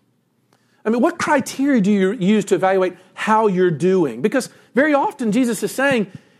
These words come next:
it can be out of balance with the things that God actually cares about. His care is for the oppressed, for the poor, for those people who don't have the material blessings that we have.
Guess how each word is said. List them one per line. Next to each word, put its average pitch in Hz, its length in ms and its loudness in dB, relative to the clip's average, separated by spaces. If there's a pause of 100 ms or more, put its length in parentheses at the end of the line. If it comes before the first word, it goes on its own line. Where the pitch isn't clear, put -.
(120)
it 240 120 2
can 254 120 4
be 262 160 0
out 254 220 2
of 214 100 0
balance 233 380 -2
with 240 120 -2
the 226 100 0
things 247 400 0
that 226 200 0
God 220 560 0
actually 214 540 0
cares 302 500 -4
about. 113 480 -8 (720)
His 277 180 -4
care 320 320 -2
is 233 120 -4
for 208 400 0 (260)
the 208 120 4
oppressed, - 680 -6 (460)
for 233 100 -6
the 214 120 2
poor, 285 600 -2 (440)
for 214 100 0
those 262 160 2
people 269 260 0
who 208 240 0 (160)
don't 220 200 0
have 262 220 -4
the 233 60 -4
material 202 340 0
blessings 208 460 -4
that - 120 0
we 196 120 -2
have. 226 420 -10